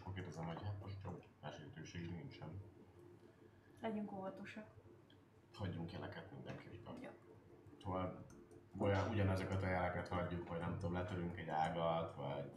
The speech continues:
Speaker 1: ha nem is letörünk, de nem tudom, valahogy így kiszedjük onnan a leveleket, vagy nem tudom, így.
Speaker 2: Minden tizedik lépésnél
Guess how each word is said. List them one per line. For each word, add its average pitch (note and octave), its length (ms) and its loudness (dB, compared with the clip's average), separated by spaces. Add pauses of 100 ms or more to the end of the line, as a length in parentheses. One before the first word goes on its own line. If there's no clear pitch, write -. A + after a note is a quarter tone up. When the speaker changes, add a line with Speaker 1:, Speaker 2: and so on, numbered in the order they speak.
(280)
Speaker 1:
ha E2+ 80 -2
nem E2 140 0
is D#2+ 120 -6
letörünk, D#2+ 440 -2
de D2 80 -4 (200)
nem D2 180 -2
tudom, C#2+ 180 -6
valahogy D2 400 -2
így - 220 -6 (1120)
kiszedjük E2+ 720 2
onnan D#2+ 240 -2
a C#2+ 360 -2 (1500)
leveleket, F2+ 600 4
vagy E2 100 -4
nem - 180 -4
tudom, - 220 -10
így. - 400 -6
Speaker 2:
Minden A3+ 280 4
tizedik G#3 460 -2
lépésnél G3+ 440 0